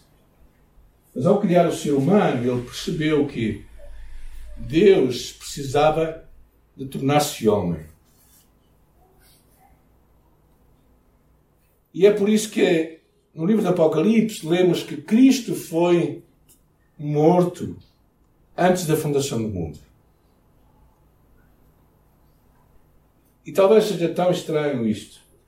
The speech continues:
porque eu vos digo, muito honestamente: se eu pensasse, porventura, por amor de alguém, e tivesse poder para, para imaginar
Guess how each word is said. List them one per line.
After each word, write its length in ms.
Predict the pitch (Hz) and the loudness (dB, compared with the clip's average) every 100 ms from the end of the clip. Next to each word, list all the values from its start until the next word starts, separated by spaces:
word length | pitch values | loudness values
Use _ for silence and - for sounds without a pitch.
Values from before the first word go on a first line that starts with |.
| _ _ _ _ _ - | _ _ _ _ _ -20
porque 320 | 131 - - | -14 -10 -2
eu 200 | 175 143 | 2 2
vos 240 | 123 120 120 | 2 -4 -4
digo, 360 | 120 95 87 | -2 0 0
muito 260 | 98 104 107 | -2 -4 -4
honestamente: 680 | 101 104 95 85 71 71 - - - - - - - - - - - - - - - - - - - | -6 -6 -6 -6 -6 -10 -12 -14 -14 -16 -16 -16 -18 -20 -20 -20 -20 -20 -20 -20 -20 -20 -20 -20 -20
se 240 | - - - | -20 -6 0
eu 160 | 160 | 0
pensasse, 880 | - 151 139 147 151 151 - - - | 2 2 2 2 2 0 -4 -14 -12
porventura, 680 | 147 151 139 127 104 98 98 | -6 -4 -2 -2 0 -2 -2
por 140 | 127 123 | -2 -2
amor 520 | 117 139 147 143 110 | 2 4 6 4 0
de 80 | 123 | -2
alguém, 480 | 113 90 80 76 - _ _ _ _ _ _ _ - _ _ - _ _ - _ - _ - | -2 -2 -4 -8 -18 _ _ _ _ _ _ _ -20 _ _ -20 _ _ -20 _ -20 _ -20
e 60 | |
tivesse 500 | 87 104 127 131 - | -6 0 2 2 -2
poder 540 | - 190 117 92 90 - - - - - - - _ _ - - - - - - - - - - - - | -2 0 2 2 0 -10 -20 -20 -20 -18 -18 -18 _ _ -20 -20 -20 -20 -20 -20 -20 -20 -20 -20 -20 -6
para, 560 | 117 123 123 120 104 - - - - - _ _ _ _ - _ _ _ - | 0 2 4 2 -2 -8 -20 -20 -20 -20 _ _ _ _ -20 _ _ _ -4
para 200 | 131 139 | -2 2
imaginar 880 | 170 180 170 160 165 151 135 - | 2 2 2 2 4 2 0 -6